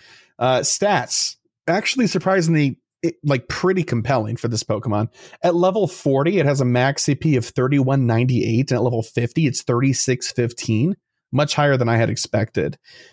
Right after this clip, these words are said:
Two sixteen stamina, two forty defense, and one hundred ninety-six attack. If that attack was a little bit higher, this Pokemon would be awesome. Uh, best move set is really, there's kind of only really one choice, and it's Ice Fang Avalanche.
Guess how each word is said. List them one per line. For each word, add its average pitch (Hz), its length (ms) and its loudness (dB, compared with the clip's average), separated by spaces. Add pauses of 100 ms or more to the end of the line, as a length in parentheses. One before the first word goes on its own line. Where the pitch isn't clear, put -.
(140)
Two 208 200 0
sixteen 180 500 2
stamina, 151 520 2
two 175 260 0
forty 165 340 2
defense, 143 480 0
and 113 100 2
one 117 120 2
hundred 135 360 2
ninety-six 123 640 0
attack. 113 460 0 (280)
If 123 120 -4
that 147 100 0
attack 147 320 0
was 120 80 0
a 107 60 2
little 117 220 2
bit 139 120 0
higher, 135 300 2
this 127 160 -2
Pokemon 120 320 -2
would 98 80 -2
be 92 160 -2
awesome. 98 540 -2 (520)
Uh, 120 140 0
best 151 400 -2
move 165 260 2
set 196 420 0
is 127 200 0
really, 135 500 2
there's 127 220 -2
kind 160 220 0
of 143 80 2
only 135 180 2
really 117 260 2
one 113 280 0
choice, 107 580 0
and 113 100 2
it's 107 200 0
Ice 110 320 0
Fang 104 340 0
Avalanche. 110 720 -2